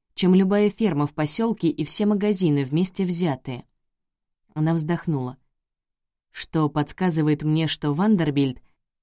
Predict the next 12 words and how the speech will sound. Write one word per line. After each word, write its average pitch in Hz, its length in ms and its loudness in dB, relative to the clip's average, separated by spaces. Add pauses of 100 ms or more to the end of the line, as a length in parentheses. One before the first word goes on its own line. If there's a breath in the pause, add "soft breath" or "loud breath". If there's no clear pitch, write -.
(160)
со - 140 -4
своими 160 400 2
людьми 170 360 4
может 156 360 2
ждать, 170 360 -2
пока 156 280 -2
наши 151 280 -2
жалкие 156 520 -2
сотни 156 460 -2
акров 185 400 -4
истощённой 156 600 -2
земли — 156 480 2